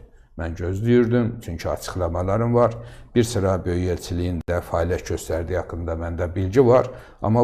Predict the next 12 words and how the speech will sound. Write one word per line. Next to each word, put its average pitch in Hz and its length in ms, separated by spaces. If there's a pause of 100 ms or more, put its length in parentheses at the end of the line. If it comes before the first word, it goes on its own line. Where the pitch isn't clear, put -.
bunun 110 140
yetərli 101 560
olmadığını 85 560
görürəm. 135 460 (380)
Düşünün 170 340
ki, 147 100
Azərbaycanda 113 560 (100)
Doxtaş, - 580
e, 85 200
şirkətinin 85 720
nümayəndəliyi 92 680
var. - 200